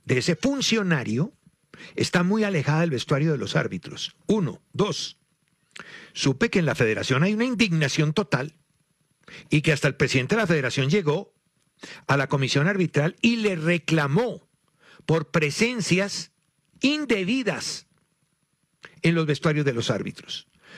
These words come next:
Porque así sea el inspector de medios,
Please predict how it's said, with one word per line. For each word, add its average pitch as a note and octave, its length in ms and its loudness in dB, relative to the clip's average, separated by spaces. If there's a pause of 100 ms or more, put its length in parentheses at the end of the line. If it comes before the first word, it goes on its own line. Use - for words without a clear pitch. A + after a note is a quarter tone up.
(160)
Porque C#3 320 0
así G3 260 0
sea G3+ 460 -2 (280)
el C#3 180 0
inspector F#3 680 -2
de G#3+ 140 0
medios, C3+ 640 -2